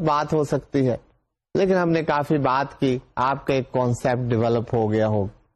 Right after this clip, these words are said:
تو یہ prudential regulations, to close it, we can say these are necessary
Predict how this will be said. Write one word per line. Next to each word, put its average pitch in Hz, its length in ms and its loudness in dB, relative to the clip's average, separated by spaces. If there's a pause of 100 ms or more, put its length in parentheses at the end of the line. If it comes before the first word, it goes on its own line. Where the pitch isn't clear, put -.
(1080)
تو 190 60 2
یہ 220 220 4
prudential 196 520 2
regulations, 180 720 2 (1400)
to 151 100 2
close 175 360 2
it, 175 280 -2
we 151 180 2
can 151 200 0
say 147 420 0 (480)
these 147 280 2
are 147 100 4
necessary 147 640 0